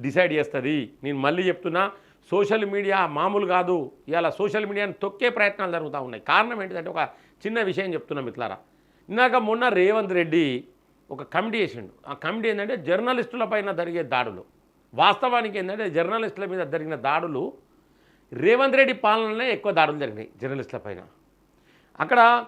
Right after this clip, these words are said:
కొట్టిపోతారు, గిరీష్ దారమోని పైన జరిగింది, న్యూజిలాండ్ శంకర్ మీద జరిగింది, చిలుక ప్రవీణ్ మీద జరిగినాయి, చాలామంది మీద జరిగినాయి. YouTube ఛానల్, ముఖ్యంగా ఆ YouTube ఛానళ్లను టార్గెట్ చేసుకుని దాడులు జరుగుతూ ఉన్నాయి, ఏ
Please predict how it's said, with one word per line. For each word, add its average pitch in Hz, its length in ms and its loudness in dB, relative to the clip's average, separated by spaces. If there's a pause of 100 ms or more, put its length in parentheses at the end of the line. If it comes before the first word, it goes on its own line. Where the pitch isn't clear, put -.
కొట్టిపోతారు, 226 580 2 (420)
గిరీష్ 170 280 -2
దారమోని 180 480 4
పైన 160 180 -2 (100)
జరిగింది, 143 380 -4 (180)
న్యూజిలాండ్ 147 420 -4
శంకర్ 170 380 -2
మీద 160 180 0
జరిగింది, 139 340 -6 (120)
చిలుక 160 220 -6 (120)
ప్రవీణ్ 202 340 2
మీద 185 160 2
జరిగినాయి, 147 360 -2 (360)
చాలామంది 240 400 4
మీద 202 120 -6
జరిగినాయి. 123 300 -6
YouTube 254 440 -4
ఛానల్, 220 340 2
ముఖ్యంగా 247 440 0
ఆ - 20 4 (120)
YouTube 254 440 -6
ఛానళ్లను 226 480 -2 (100)
టార్గెట్ 208 380 2
చేసుకుని 185 340 -6
దాడులు 160 220 -2
జరుగుతూ 127 300 -8
ఉన్నాయి, 98 160 -16 (260)
ఏ 156 40 4